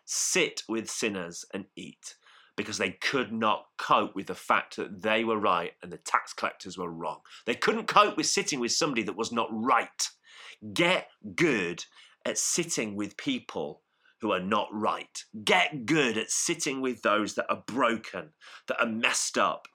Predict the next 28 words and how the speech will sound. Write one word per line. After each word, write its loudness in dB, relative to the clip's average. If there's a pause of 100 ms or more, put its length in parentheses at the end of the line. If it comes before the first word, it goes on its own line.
(240)
that 0
are 0
hurting. -4
Get 0
good 4
at -2
putting 0
your 2
rightness 2 (340)
down 6
so -2
that -2
you -6
can -8
sit 0
with -4
those 0 (420)
who 0
are 2
broken. -4 (600)
Become 0
somebody 0
so 2
riddled 4
with 0
mercy 2
and 0
grace 0